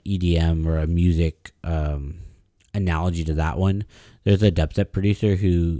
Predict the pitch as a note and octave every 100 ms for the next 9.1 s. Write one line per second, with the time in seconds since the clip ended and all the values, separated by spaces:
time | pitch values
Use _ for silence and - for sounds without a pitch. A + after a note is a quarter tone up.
0 | - A#2+ G2+ E2+ F2 F2+ G2+ G#2 G#2 G#2+
1 | A2 G#2+ A2 A2 A#2 A2+ - F2+ F2 -
2 | E2 - E2 F2+ - - - _ - -
3 | _ _ - F2 E2+ E2 D#2+ E2+ D#2+ D#2
4 | D2+ D2 C#2+ G1+ - _ - G2 - G#2
5 | F2+ F#2+ F2+ B2 A#2+ E2+ D#2 - - -
6 | - - G2+ F#2+ F#2 - F#2 F#2 F2+ -
7 | E2+ - - E2+ F2 - E2 D#2+ E2 D#2+
8 | D#2+ D#2+ D#2+ D#2 D2+ - B2 B2 F2 D#2+
9 | D#2+